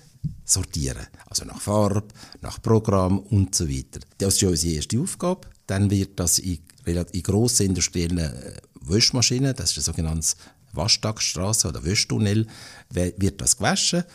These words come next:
trocknet und dann fängt eben der Prozess wieder an, dass wir wieder zurücksortieren müssen. Wir müssen am Schluss die einzelne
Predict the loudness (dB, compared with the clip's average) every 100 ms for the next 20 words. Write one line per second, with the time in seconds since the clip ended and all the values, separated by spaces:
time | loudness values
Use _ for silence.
0 | -20 _ 4 6 4 4 2 2 -4 -6
1 | -4 0 2 2 0 -6 -8 -4 -2 -2
2 | -2 -2 0 0 0 0 0 0 0 -4
3 | -10 -16 -8 -4 0 0 0 -6 -20 _
4 | _ -8 -6 -2 2 2 4 0 -2 -4
5 | -4 -6 -8 -4 2 4 4 2 2 2
6 | 2 4 2 2 0 -6 -20 -20 -12 -6
7 | -2 0 0 2 4 4